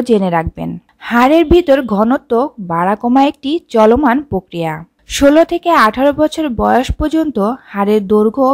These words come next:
বৃদ্ধি হওয়া বন্ধ হয়ে যায়, কিন্তু বিশ বছর বয়স পর্যন্ত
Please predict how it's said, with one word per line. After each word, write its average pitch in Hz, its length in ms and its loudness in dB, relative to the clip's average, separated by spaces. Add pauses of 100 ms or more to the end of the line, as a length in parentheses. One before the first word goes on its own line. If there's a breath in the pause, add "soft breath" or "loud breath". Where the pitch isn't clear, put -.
বৃদ্ধি 208 380 -4
হওয়া 262 240 4 (100)
বন্ধ 190 320 0
হয়ে 185 240 -2
যায়, 160 280 -10 (240)
কিন্তু 359 320 0 (140)
বিশ 233 260 0
বছর 277 360 0
বয়স 220 360 2
পর্যন্ত 285 420 -6